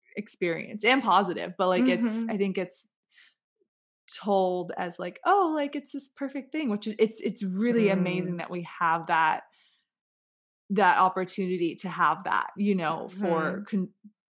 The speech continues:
Speaker 1: birth control and controlling birth, and also, you know, hormonal birth control helps with a lot of other things like
Speaker 2: Mm-hmm.
Speaker 1: P C O S and irregular painful periods and whatnot,
Speaker 2: Mm-hmm.
Speaker 1: and,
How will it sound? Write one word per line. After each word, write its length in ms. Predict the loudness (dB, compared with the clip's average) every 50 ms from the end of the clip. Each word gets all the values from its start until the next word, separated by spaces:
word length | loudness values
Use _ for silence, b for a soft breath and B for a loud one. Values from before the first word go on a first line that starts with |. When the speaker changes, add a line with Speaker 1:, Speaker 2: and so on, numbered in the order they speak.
| _ _ _ _ _ -4
Speaker 1:
birth 180 | -2 -2 -2 -4
control 280 | -8 -8 -6 -6 -8
and 80 | -8 -8
controlling 340 | -10 -10 -10 -8 -8 -4 -2
birth, 200 | -2 -2 0 -2
and 100 | -2 0
also, 460 | 2 2 2 2 2 0 0 0 0
you 120 | 0 -2 -2
know, 160 | -2 -2 -2
hormonal 380 | -4 -4 -4 -4 -4 -6 -6
birth 200 | -6 -6 -8 -6
control 300 | -10 -12 -10 -8 -8 -6
helps 240 | -6 -8 -10 -10 -12
with 100 | -10 -8
a 40 | -4
lot 180 | 0 0 0 0
of 120 | 0 0 0
other 240 | 0 2 2 -2 -4
things 260 | -6 -10 -12 -12 -12
like 160 | -14 -16 -16
Speaker 2:
Mm-hmm. 0 |
Speaker 1:
P 120 | -14 -12 -10
C 240 | -8 -6 -4 -2 0
O 120 | 2 4
S 360 | 6 6 6 4 2 -2 -6
and 240 | -8 -8 -8 -8 -8 -8
irregular 760 | -8 -6 -4 -4 -4 -4 -4 -4 -2 -2 -2 -2 -4 -6 B B B B B B B B B _ _ _ -20 -12
painful 520 | -8 -6 -4 -4 -4 -4 -4 -2 -2 -2 -4
periods 640 | -4 -2 -2 0 0 0 -2 -4 -6 -8 -10 -8 -6
and 120 | -6 -4 -4
whatnot, 440 | -6 -4 -4 -2 -2 0 0 -2
Speaker 2:
Mm-hmm. 20 | -4
Speaker 1:
and, 340 | -6 -8 -10 -10 -12 -14